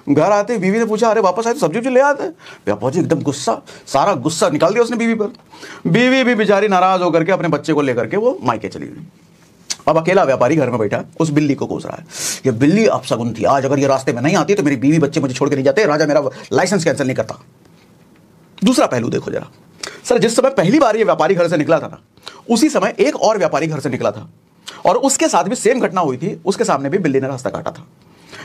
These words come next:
लेकिन उसने सोचा, उसको भी confusion हुआ था, लेकिन उसने सोचा, "अगर मैं रुक गया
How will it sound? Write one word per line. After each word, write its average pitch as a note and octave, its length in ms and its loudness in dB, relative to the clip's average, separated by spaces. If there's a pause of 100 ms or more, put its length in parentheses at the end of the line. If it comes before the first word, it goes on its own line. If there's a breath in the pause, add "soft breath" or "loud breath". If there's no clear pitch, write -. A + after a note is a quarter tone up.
लेकिन B3+ 180 2
उसने C#4+ 180 0
सोचा, B3+ 420 2 (520)
उसको E3 220 0
भी B3 100 2
confusion F#3+ 500 0
हुआ D3 140 2
था, F#3 60 2
लेकिन A3+ 200 0
उसने A3+ 200 0
सोचा, G3+ 220 2
"अगर G3+ 220 2
मैं G3+ 100 2
रुक G3+ 200 0
गया C#3 320 0